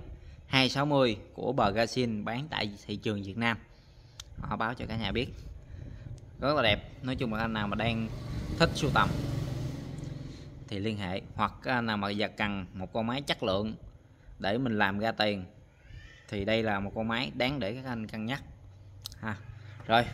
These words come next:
video Sang đến đây thì cũng kết thúc khá là dài dòng. À, cảm ơn cả nhà đã tin tưởng, theo dõi, ủng hộ suốt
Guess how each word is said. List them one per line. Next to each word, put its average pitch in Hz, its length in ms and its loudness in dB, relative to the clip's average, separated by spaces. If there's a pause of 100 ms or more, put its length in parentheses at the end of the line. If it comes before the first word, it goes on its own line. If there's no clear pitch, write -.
video 123 240 2
Sang 120 300 -2
đến 127 120 0
đây 123 260 2
thì 104 260 0 (120)
cũng - 80 -2 (240)
kết 208 140 2
thúc 180 180 4
khá 170 200 2
là 156 80 2
dài 101 300 2
dòng. 98 200 0 (480)
À, 104 160 -2
cảm 117 260 -2
ơn 120 260 0
cả 117 100 -4
nhà 104 260 -4
đã 104 340 -2 (220)
tin 120 180 -2
tưởng, 110 300 0 (300)
theo 120 180 -2
dõi, 104 360 0 (320)
ủng 110 180 -4
hộ 98 300 -4 (260)
suốt 180 300 0